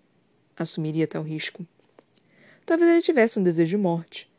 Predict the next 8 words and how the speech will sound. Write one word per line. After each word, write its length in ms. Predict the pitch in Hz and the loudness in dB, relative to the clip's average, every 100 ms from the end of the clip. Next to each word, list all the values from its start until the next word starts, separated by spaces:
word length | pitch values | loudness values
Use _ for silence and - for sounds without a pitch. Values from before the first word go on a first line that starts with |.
| _ _ | _ _
Talvez 240 | - 427 392 | -2 0 2
fosse 300 | - 254 190 | 4 2 2
realmente 440 | 196 202 190 185 | 2 2 0 -2
um 80 | 170 | -6
tolo. 380 | 165 165 156 165 _ _ _ _ _ | 0 -2 -2 -8 _ _ _ _ _
Mas 140 | 320 | -10
queria 340 | - 233 175 165 | -2 0 2 2
vê-lo. 360 | 160 156 170 | 0 -4 -6